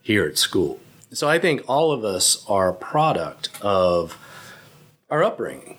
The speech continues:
a product of all the things that we built, product of all the successes and failures. I, I could tell you that I remember once I was, I wanted to fiberglass the surfboard on my own. It was an absolute failure. And I built a wood, redwood strip canoe.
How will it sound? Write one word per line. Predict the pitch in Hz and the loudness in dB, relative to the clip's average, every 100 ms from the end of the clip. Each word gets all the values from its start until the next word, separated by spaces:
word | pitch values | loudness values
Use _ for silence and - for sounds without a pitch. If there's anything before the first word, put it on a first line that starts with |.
| - | -20
a | - | -8
product | - 123 117 113 | 0 4 4 2
of | 107 | -2
all | 107 113 113 110 | 2 4 4 2
the | 104 95 - - | 0 -4 -10 -2
things | 156 165 | 2 2
that | 120 | 0
we | 90 | 0
built, | 90 85 73 - | -2 -2 -4 -8
product | - 135 127 127 | -2 2 2 2
of | 113 | 2
all | 110 110 | 4 2
the | - | -2
successes | - - 139 131 - 110 | -2 0 2 2 2 0
and | 107 | -2
failures. | 127 123 101 80 - | 2 2 2 0 -4
I, | 107 117 131 | -2 0 2
I | 170 | 2
could | 147 | 2
tell | 135 123 | 2 4
you | 117 | 4
that | 107 98 - - - | 2 0 -4 -14 -4
I | |
remember | 110 107 107 101 | 0 2 2 2
once | 98 98 | 2 0
I | 92 | -2
was, | 85 92 - - - _ | -4 -8 -14 -20 -20 _
I | 110 | 0
wanted | 117 98 | 2 0
to | |
fiberglass | 87 113 104 98 98 95 - | 0 0 2 2 2 2 0
the | |
surfboard | 110 123 117 - 98 | 0 2 0 0 2
on | 92 | 2
my | 90 98 | 2 2
own. | 107 95 - - | 2 0 -8 -6
It | - | 2
was | 180 135 | 2 2
an | - | -2
absolute | - 113 - - 92 87 - | 0 0 0 -2 -2 -2 -6
failure. | - - - - - - - - - - | -10 -12 -12 -16 -20 -20 -18 -16 -16 -14
And | 113 117 | -2 0
I | 113 | 2
built | 104 113 | 2 2
a | 110 | 2
wood, | 107 117 117 | 2 2 2
redwood | 120 113 123 120 | 0 2 2 0
strip | - 151 151 | 0 0 2
canoe. | 190 233 107 | 2 2 0